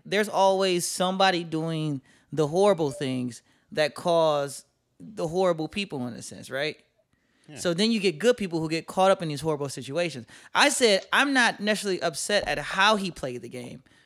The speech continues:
Speaker 1: right? Because this is what our world created in a sense. We've created people who understand that you can be manipulative if you show the, the, the idea of having this money, this status, because you're going to attract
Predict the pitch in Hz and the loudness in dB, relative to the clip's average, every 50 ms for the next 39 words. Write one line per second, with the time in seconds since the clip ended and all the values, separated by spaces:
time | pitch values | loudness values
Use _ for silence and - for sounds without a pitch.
0 | _ _ - 139 151 156 151 - - _ _ _ _ _ _ - 180 165 165 - | _ _ -4 -2 0 0 -2 -4 -10 _ _ _ _ _ _ -10 -8 -8 -6 0
1 | 196 190 180 175 170 160 139 - - _ _ _ - 214 214 - 202 185 175 185 | 2 4 4 4 2 2 -2 -6 -12 _ _ _ -2 0 0 0 -2 0 0 2
2 | 170 170 160 156 160 156 156 151 - - - 180 190 208 196 165 135 135 127 127 | 4 4 4 4 4 2 0 0 -2 -6 -4 0 0 2 2 0 -2 -4 -8 -10
3 | - - 123 117 123 131 - 185 151 165 202 208 196 - - 214 208 202 220 285 | -10 -12 -12 -14 -14 -16 -18 -14 -6 -4 -2 -2 -2 -4 -6 -2 0 2 2 0
4 | 277 240 - - 208 190 175 175 165 156 147 - - - - _ - 196 190 196 | 0 -4 -8 -8 -8 -8 -6 -6 -6 -6 -8 -10 -18 -20 -20 _ -6 -4 -2 -2
5 | 214 208 208 202 175 - 254 240 262 254 226 196 170 151 - 214 190 202 175 156 | 0 -2 -2 -2 -4 -4 -2 0 2 2 2 2 -2 -4 -6 -4 -4 -4 -4 -2
6 | 226 262 247 226 196 175 175 165 160 147 147 135 - 165 151 - - 170 160 156 | -4 -2 0 0 0 -2 -2 -4 -4 -8 -8 -6 -6 -6 -6 -4 -6 -8 -8 -6
7 | 170 196 190 - - - 196 196 190 180 175 - - - - - _ - 139 156 | -6 -6 -4 -4 -2 0 2 2 2 2 0 -2 -8 -16 -20 -20 _ -10 -6 -6
8 | 165 147 139 156 147 143 135 147 - - 165 170 175 160 175 180 160 165 175 170 | -6 -4 -2 -2 -2 -2 -2 -4 0 0 0 0 2 0 0 0 0 2 0 0
9 | 160 165 160 160 143 143 160 175 175 165 156 139 147 135 - - - 180 185 180 | 0 0 -4 -4 -4 -4 -4 -2 -2 -4 -4 -6 -6 -8 -8 -2 0 2 2 2
10 | 160 151 139 143 123 - 156 139 143 156 165 160 175 180 170 160 - 170 160 151 | 2 -2 -4 -8 -6 -6 -6 -4 -4 -6 -6 -4 -4 -6 -6 -6 -6 -4 -6 -6
11 | 151 - 190 202 196 170 - - _ | -4 0 2 2 2 2 0 -6 _